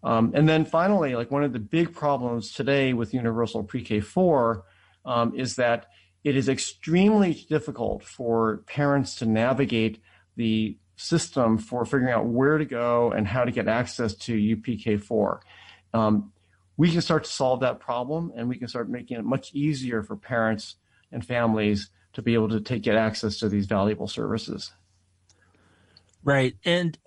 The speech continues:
Speaker 2: uh, I mean, I mean, beyond these, uh, I mean, these sort of, uh, in-, innovations, uh, that you wanna bring into, to city government, uh, how do you en-, envision, uh, i-,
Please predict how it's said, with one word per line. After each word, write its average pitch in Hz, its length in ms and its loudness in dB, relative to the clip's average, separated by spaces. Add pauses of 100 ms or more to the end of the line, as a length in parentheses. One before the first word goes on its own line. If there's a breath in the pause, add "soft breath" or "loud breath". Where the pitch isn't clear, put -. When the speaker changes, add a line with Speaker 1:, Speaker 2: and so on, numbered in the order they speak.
(140)
Speaker 2:
uh, 143 180 -4 (140)
I 156 40 -4
mean, 151 260 2 (1400)
I 151 60 2
mean, 139 140 4
beyond 151 420 4
these, 143 300 4
uh, 113 400 2 (440)
I - 60 -4
mean, 113 160 -2
these 120 180 4
sort 139 200 2
of, 120 160 0
uh, 104 220 2
in-, 123 260 -2
innovations, 113 760 0
uh, 104 140 0
that 95 220 -2
you 104 80 0
wanna 101 180 2
bring 104 220 2
into, 101 400 2
to - 180 -2
city 110 240 2
government, 101 540 2 (500)
uh, - 140 -2 (160)
how 151 320 0
do 180 60 4
you 185 180 4
en-, 131 240 4 (260)
envision, 120 800 2 (160)
uh, 76 220 -8 (440)
i-, - 120 -14